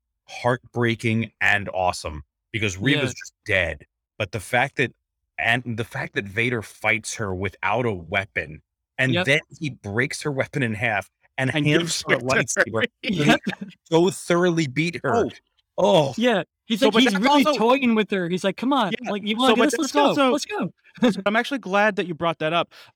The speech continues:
Speaker 3: because I think that was also, um, something else that made me think that Vader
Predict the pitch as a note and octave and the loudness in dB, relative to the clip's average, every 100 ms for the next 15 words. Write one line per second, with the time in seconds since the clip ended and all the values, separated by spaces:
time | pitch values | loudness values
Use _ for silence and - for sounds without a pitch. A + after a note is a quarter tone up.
0 | - E3 E3 E3 E3 D3+ A#3+ C4 - C#3+ | -8 -4 -2 0 -2 0 0 -2 -2 2
1 | E3+ G#3+ F#3+ E3 E3+ - E3 D3+ D3 _ | 2 2 -2 0 0 0 0 0 -4 _
2 | _ _ _ _ - D3+ C#3+ C3+ - - | _ _ _ _ -2 -2 0 -4 -6 -4
3 | E3 E3+ D#3 D3 D3+ C#3+ C#3 C#3 C#3 C#3+ | -4 -4 -6 -2 -2 -2 -6 -2 0 0
4 | C3 C3 B2+ A#2 - - D3 B2+ - - | 0 -2 -2 -4 -8 -2 0 0 -6 -20
5 | - _ A2+ B2+ A#2+ - _ _ _ _ | -20 _ 0 2 2 -2 _ _ _ _
6 | _ A2 G#2 C#3 D3+ C#3+ C3+ B2 A#2 | _ -12 0 2 2 0 -2 -2 -4